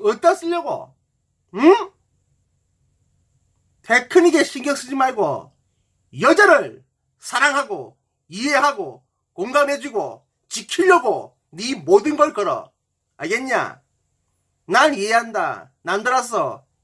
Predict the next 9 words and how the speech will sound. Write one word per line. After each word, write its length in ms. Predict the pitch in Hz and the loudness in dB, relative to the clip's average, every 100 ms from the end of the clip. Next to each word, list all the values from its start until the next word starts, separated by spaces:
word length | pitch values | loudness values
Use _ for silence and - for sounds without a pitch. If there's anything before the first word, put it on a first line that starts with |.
| 139 | 0
욕망, 500 | 202 240 240 208 147 | 2 2 0 0 -2
성적인 580 | - 226 233 262 262 | -10 -12 -12 -14 -10
욕망을 600 | 220 226 233 214 160 131 _ _ | -8 -6 -4 -4 -6 -10 _ _
억제하지 640 | 269 - - 262 185 160 | -8 -8 -2 0 0 -4
못하다는 460 | 117 131 156 175 165 | -10 -14 -10 -8 -8
것을. 320 | 127 120 98 _ _ _ | -12 -18 -20 _ _ _
그러나 520 | - 190 247 185 - _ _ _ - | 0 4 4 4 0 _ _ _ -8
잘 120 | 175 | -6
들어라. 420 | 220 165 107 - | -4 -6 -8 -12